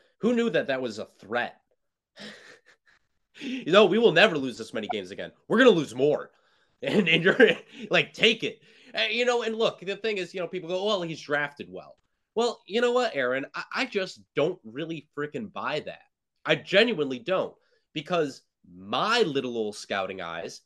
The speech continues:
said, "Who was the number one player on my board for the fifth overall pick this year? Ausar Thompson." Who was the number one pick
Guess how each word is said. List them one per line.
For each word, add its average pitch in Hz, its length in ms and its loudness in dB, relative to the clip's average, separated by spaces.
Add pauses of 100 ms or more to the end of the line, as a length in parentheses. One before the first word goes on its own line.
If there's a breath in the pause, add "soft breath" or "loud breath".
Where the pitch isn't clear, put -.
said, 107 380 -2 (200)
"Who 98 80 -14
was 101 160 -14
the 113 80 -6
number 110 220 -4
one 120 160 -2
player 127 260 -2
on 135 80 -2
my 135 120 -2
board 170 380 -2 (260)
for 107 80 -14
the 90 80 -12
fifth - 240 -12
overall 127 280 -2
pick 196 240 -6
this 127 160 -8
year? - 180 -12 (220)
Ausar 98 380 -4
Thompson." 110 480 -8 (340)
Who 202 100 0
was 240 120 0
the 180 80 -2
number 127 220 0
one 127 180 0
pick 135 320 -6